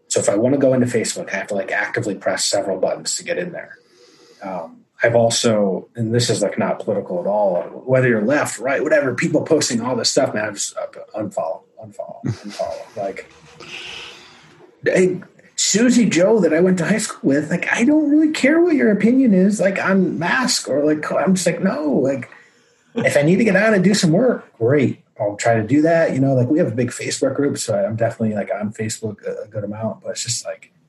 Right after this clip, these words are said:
Speaker 1: why do you wanna waste so much? Again, time is, like, our most precious resource, and you can just get sucked down that rabbit hole so easily for literally hours a day,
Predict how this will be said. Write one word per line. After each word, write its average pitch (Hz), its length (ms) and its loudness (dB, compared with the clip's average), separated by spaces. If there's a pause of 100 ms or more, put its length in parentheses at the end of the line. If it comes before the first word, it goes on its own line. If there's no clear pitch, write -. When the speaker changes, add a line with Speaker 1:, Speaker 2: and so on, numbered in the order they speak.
(1160)
Speaker 1:
why - 160 -8
do 170 80 0
you 180 60 4
wanna 156 160 0
waste 113 360 0
so 110 160 0
much? - 640 -2
Again, 120 400 -2 (140)
time 180 400 -2
is, 98 180 -2
like, - 160 -4
our 95 160 -4
most 113 320 -4
precious - 500 -2
resource, 98 640 -4
and 101 120 -4
you 120 100 0
can 120 140 -8
just - 180 -6
get 95 140 -12
sucked - 760 -4
down 104 280 -4
that - 240 -4
rabbit 117 340 -4
hole - 240 -20
so 127 640 2
easily 107 460 0
for - 300 -18 (360)
literally 147 540 4
hours 95 460 -2
a - 40 -20
day, 90 240 -8